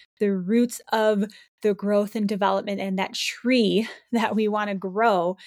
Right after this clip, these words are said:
for our relationship with food and body. We, it has to start at the roots. And if you are not w-, willing to look at the roots,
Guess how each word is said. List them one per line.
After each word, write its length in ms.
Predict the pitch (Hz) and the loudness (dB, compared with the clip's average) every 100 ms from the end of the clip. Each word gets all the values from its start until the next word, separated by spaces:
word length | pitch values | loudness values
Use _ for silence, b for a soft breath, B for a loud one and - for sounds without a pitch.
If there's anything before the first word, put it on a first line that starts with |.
| B _ | B _
for 260 | - 214 202 | 2 4 4
our 180 | 202 | 0
relationship 600 | 196 196 196 208 196 196 | 0 2 0 0 -4 -4
with 120 | 190 - | -6 -4
food 200 | 196 185 | -4 -2
and 80 | |
body. 260 | 185 185 190 | -2 -4 -4
We, 220 | 190 190 | -4 -4
it 160 | 208 196 | -4 -8
has 320 | 214 214 - | -2 -4 -2
to 80 | 233 | -8
start 320 | - 202 196 | -4 -2 0
at 120 | 190 | -2
the 100 | 185 | -6
roots. 340 | 175 180 165 - | -4 -4 -4 -6
And 120 | 202 190 | -4 -4
if 140 | 185 | -2
you 180 | 214 233 | 2 4
are 140 | 214 | 4
not 280 | 196 185 - | 2 0 -2
w-, 220 | 190 175 208 _ | -6 -8 -10 _
willing 380 | 196 214 220 220 | 0 2 4 4
to 140 | - 196 | 4 0
look 280 | 180 196 - | 2 0 0
at 220 | 247 247 | -4 -2
the 100 | 254 | -2
roots, 480 | 240 269 294 - | 2 2 0 -6